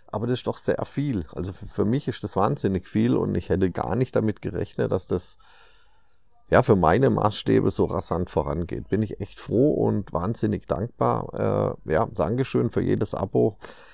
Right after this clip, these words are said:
und auch vor allem für jeden Kommentar. Freut mich immer wieder zu hören, dass es euch gefällt und ich hoffe, ich konnte auch helfen, wenn da Fragen waren.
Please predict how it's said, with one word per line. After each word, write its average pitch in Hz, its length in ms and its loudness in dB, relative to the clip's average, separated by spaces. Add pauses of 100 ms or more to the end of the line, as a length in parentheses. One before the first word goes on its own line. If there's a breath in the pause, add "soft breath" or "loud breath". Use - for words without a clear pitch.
(200 loud breath)
und - 320 0
auch 87 180 2
vor - 200 -2
allem 107 200 0
für 107 120 0
jeden 104 320 2
Kommentar. 101 840 0
Freut - 460 2
mich 110 140 0
immer 107 220 2
wieder 113 280 0
zu 98 160 0
hören, 101 240 2
dass 101 120 2
es 101 140 -6
euch - 240 -2
gefällt 120 460 0
und 101 480 2
ich - 160 -6
hoffe, 92 300 2
ich - 180 -4
konnte 101 400 2
auch 92 200 0
helfen, 107 380 2
wenn 98 160 2
da 98 120 0
Fragen 98 420 0
waren. 101 320 -2